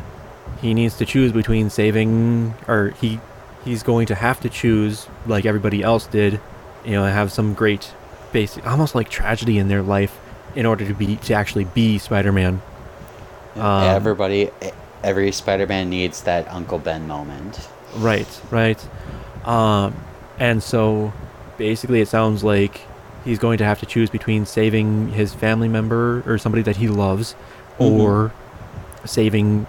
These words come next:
Speaker 1: the multiverse almost. And they're not gonna ma-, let him make that choice, is what it was sounding like in the trailer.
Speaker 2: Right.
Speaker 1: Um, and then we got a lot more, <laughs> a lot more Spider Peoples.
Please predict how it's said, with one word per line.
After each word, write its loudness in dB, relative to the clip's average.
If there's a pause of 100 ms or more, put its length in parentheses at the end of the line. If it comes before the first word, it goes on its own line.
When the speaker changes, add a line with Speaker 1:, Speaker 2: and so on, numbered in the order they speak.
(140)
Speaker 1:
the 0
multiverse 0 (160)
almost. -2 (380)
And 2 (460)
they're 2
not 2
gonna 0
ma-, 2
let 0
him 0
make 0
that -2
choice, -6 (300)
is 0
what 4
it 4
was 2
sounding 2
like -2
in -2
the 0
trailer. -4 (440)
Speaker 2:
Right. 0 (460)
Speaker 1:
Um, 2 (480)
and 2
then 2 (460)
we 0
got 2 (140)
a -2
lot 0
more, 4 (440)
<laughs> -2 (500)
a 0
lot 2
more 2
Spider 2
Peoples. -2